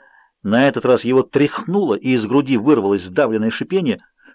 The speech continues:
«Прости, прости, прости», — заклинала я, кусая губу. «Ну почему у меня не получается?» «Ты молодец, Белла», —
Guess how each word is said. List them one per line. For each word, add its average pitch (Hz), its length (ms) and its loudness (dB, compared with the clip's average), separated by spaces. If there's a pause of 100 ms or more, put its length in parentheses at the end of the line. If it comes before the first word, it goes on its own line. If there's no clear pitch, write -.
(100)
«Прости, 156 320 -2
прости, 165 300 -2
прости», — 180 360 -2
заклинала 160 460 0
я, 135 140 0
кусая 139 340 2
губу. 156 300 -2 (180)
«Ну 180 100 -6
почему 220 480 -2
у - 20 2
меня 190 200 0
не 175 80 -4
получается?» 180 640 -4 (640)
«Ты 110 80 -4
молодец, 117 420 0
Белла», — 113 360 0